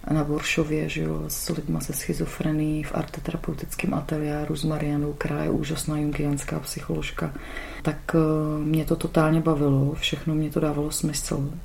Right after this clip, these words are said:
Akorát jsem si prostě uvědomila, že ten základ je v tom početí, v tom břiše a u toho porodu. To jsem nějak věděla v kombinaci s těma mýma zkušenostma. A já jsem vlastně odjela na rok do té rodiny a zkoušeli jsme různě vymyslet s Betty, jak bych tam bývala byla mohla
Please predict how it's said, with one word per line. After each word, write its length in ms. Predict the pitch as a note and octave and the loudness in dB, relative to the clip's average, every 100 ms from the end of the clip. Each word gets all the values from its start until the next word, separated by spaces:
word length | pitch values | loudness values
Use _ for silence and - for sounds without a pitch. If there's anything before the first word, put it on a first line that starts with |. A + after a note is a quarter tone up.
| - - - - - | -10 -10 -10 -12 -2
Akorát 440 | D3 C#3 D#3 D3+ D3+ | 0 2 2 2 2
jsem 120 | D#3 | 2
si 100 | - | 2
prostě 340 | - - - | -2 -2 2
uvědomila, 520 | - D#3 D#3 D3+ D3 D3 | 2 4 4 4 4 2
že 100 | D#3 | 0
ten 220 | D#3+ D#3 | 2 2
základ 460 | D#3 D3 C#3+ D3 E3 | 2 2 0 0 -2
je 60 | |
v 100 | - | -2
tom 160 | - D#3+ | -2 0
početí, 520 | - D#3 D#3+ - D#3 | 0 0 -2 -2 -6
v 100 | - | -4
tom 180 | E3 E3 | 0 2
břiše 380 | D#3 D3 - - | 2 0 0 2
a 60 | |
u 40 | D#3+ | 2
toho 220 | D#3+ D#3+ | 2 2
porodu. 440 | E3 D#3+ D3 C#3 - - - - - - - | 4 2 2 -4 -8 -12 -12 -14 -14 -14 -12
To 100 | - | -6
jsem 260 | - C#3+ D3 | -2 0 2
nějak 220 | C#3+ C#3+ | 2 0
věděla 440 | D3+ C#3+ D3 C#3+ | -2 2 2 2
v 120 | C#3 | -2
kombinaci 560 | - D#3+ D3 C#3+ C#3 E3 | -2 0 2 2 0 -4
s 60 | - | -4
těma 220 | E3 D#3 | -2 0
mýma 260 | D3+ D3+ | 0 0
zkušenostma. 760 | D3+ - - E3 D3+ - E3+ - - - - - - - - - - - | -2 -4 -4 -2 -4 -2 -2 -4 -8 -12 -12 -12 -10 -10 -10 -12 -10 0
A 440 | C#3+ C#3+ C#3+ C#3+ C#3+ D3 D3 - - - - | 2 4 4 6 4 2 -4 -10 -12 -10 -2
já 200 | D#3+ D3+ | 2 4
jsem 180 | C#3+ E3 | 4 4
vlastně 300 | E3 D#3+ F3 | 4 4 2
odjela 360 | - D#3 D#3 D#3 | 2 2 4 4
na 160 | D#3 | 4
rok 140 | D3+ C#3+ | 2 0
do 100 | D3 | 0
té 200 | D#3+ E3 | 2 4
rodiny 380 | D#3 D3 D3 - | 4 4 4 4
a 100 | D#3 | -2
zkoušeli 480 | - D#3 C#3 D#3 | 0 -2 0 -2
jsme 220 | D3 E3 E3 | 0 2 2
různě 300 | D3 D#3 D3+ | 2 2 2
vymyslet 480 | D3+ D3 C#3 D#3 | 2 2 2 0
s 60 | D3 | 0
Betty, 320 | C#3+ C#3+ D#3 | 0 0 0
jak 120 | D3+ | 0
bych 200 | C#3+ C#3 | -2 -4
tam 160 | - D#3 | -2 0
bývala 360 | D3 D3 D3+ D3 | 0 0 2 2
byla 240 | D3 D3+ | 0 2
mohla 400 | D3+ C#3+ D3 | 2 2 -2